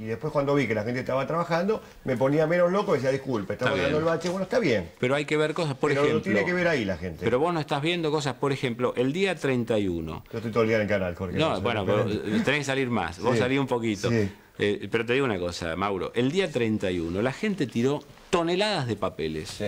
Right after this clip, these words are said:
Speaker 2: y se divirtió, la paseó fantástico, me parece excelente. Ahora, yo te digo una cosa, si nosotros no hubiéramos hecho un operativo súper estricto con Manliva,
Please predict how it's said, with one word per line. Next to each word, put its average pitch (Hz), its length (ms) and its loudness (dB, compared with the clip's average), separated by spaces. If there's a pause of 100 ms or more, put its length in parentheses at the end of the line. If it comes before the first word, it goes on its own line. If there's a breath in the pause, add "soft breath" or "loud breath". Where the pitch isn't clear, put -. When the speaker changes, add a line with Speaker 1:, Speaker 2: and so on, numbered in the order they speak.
(100)
Speaker 2:
y 123 120 2
se 127 120 4
divirtió, 123 640 2
la 107 100 -2
paseó 104 240 -4
fantástico, 127 640 -4
me 107 120 0
parece 135 440 0
excelente. 104 800 0 (340 loud breath)
Ahora, 135 220 2
yo 190 120 0
te 185 100 2
digo 139 120 6
una 104 160 0
cosa, 90 320 -6
si 151 160 0
nosotros 175 460 0
no 139 100 2
hubiéramos 127 480 0
hecho 85 380 -6 (320 loud breath)
un 156 180 4
operativo 151 1000 0
súper 214 540 0
estricto 92 720 -2 (340 loud breath)
con 147 200 2
Manliva, 98 680 0